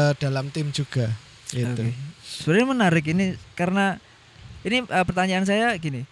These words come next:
Speaker 2: apakah di, ini ngomong di Indonesia ya, kalau di luar kan mungkin hampir semua ya, hampir semua
Speaker 1: Hmm.
Speaker 2: mungkin sudah punya ya?
Speaker 1: Iya.
Speaker 2: Atau beberapa mungkin belum, kalau di luar Indonesia gitu?
Speaker 1: Kalau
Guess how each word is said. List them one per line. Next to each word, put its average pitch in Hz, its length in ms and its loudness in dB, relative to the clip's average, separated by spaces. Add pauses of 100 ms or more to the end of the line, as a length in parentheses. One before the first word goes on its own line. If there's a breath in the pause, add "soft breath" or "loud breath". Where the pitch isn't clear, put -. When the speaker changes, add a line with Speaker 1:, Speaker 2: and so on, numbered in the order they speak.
(280)
Speaker 2:
apakah 170 600 0 (1500)
di, 160 160 -2 (100)
ini 214 220 -2
ngomong 214 180 0
di 160 140 0
Indonesia 147 320 -2
ya, 123 60 -10
kalau 113 100 -10
di 151 180 -6
luar 147 300 0
kan 196 100 -2
mungkin 196 380 -2 (100)
hampir 156 380 -2
semua 170 320 -2
ya, 113 220 -6
hampir 135 260 -2
semua 143 160 4
Speaker 1:
Hmm. 160 80 0
Speaker 2:
mungkin 170 140 -4
sudah 135 180 -6
punya 147 300 -4
ya? 101 140 -10 (680)
Speaker 1:
Iya. 131 240 4
Speaker 2:
Atau 156 140 4 (340)
beberapa 151 400 2
mungkin 202 240 -2
belum, 170 320 2 (580)
kalau - 140 -6
di 139 160 -4
luar 139 420 -2
Indonesia 139 400 -4
gitu? 139 300 -4 (640)
Speaker 1:
Kalau 160 720 6